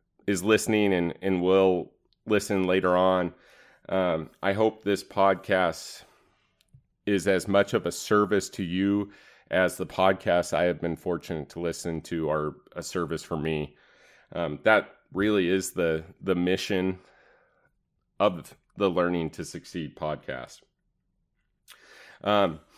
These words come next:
so, like I said, a year and a half ago, I really didn't listen to many podcasts, and, um, probably two years ago, I, I hadn't listened to one. And my assistant coach, uh, who's my J V coach for basketball,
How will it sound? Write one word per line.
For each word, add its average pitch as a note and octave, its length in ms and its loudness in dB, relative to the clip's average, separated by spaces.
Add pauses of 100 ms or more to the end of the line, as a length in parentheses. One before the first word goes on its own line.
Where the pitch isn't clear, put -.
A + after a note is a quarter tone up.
(320)
so, B2+ 400 8 (520)
like C#3 180 8
I D3 60 6
said, C3+ 240 6
a A2 60 4
year A#2+ 280 2
and D#3+ 80 4
a B2+ 40 2
half A#2 260 4
ago, G2+ 180 2
I G2 140 8
really G#2+ 460 4 (340)
didn't A2+ 240 2
listen G#2+ 360 0
to F2+ 60 0
many F#2 480 0
podcasts, F2+ 680 0
and, E2+ 260 -6 (400)
um, E2 460 -4 (1080)
probably G#2+ 300 2
two C3+ 240 0
years F#2+ 280 0
ago, G2 240 6
I, G2+ 240 6 (120)
I F2+ 160 4
hadn't F#2+ 360 2
listened D#2+ 280 -6
to D#2 60 -4
one. D#2+ 220 -2
And D#2+ 200 -4 (280)
my F#2+ 140 2
assistant F#2+ 600 -2
coach, G#2 640 0 (600)
uh, E2+ 320 0 (120)
who's G2+ 240 -4
my F#2 120 2
J F#2 240 0
V F2+ 180 -6
coach F2+ 300 -6
for F2 100 -10
basketball, E2 760 0